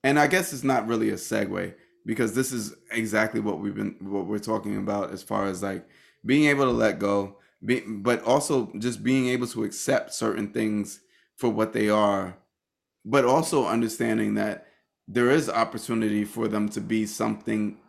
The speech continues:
other than what they are, and something that you might anticipate them to be. And then if, if you, it's, it's optimism without being so naive that you're willing to, to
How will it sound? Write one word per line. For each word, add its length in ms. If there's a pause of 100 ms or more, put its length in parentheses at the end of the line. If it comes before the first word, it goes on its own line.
(260)
other 300
than 320
what 160
they 140
are, 240 (440)
and 120
something 340
that 160
you 100
might 220
anticipate 680
them 180
to 120
be. 280 (540)
And 120
then 440
if, 320 (260)
if 240
you, 400 (300)
it's, 240 (760)
it's 360
optimism 920 (400)
without 760
being 360
so 300
naive 680
that 320 (240)
you're 180
willing 520 (320)
to, 140
to 80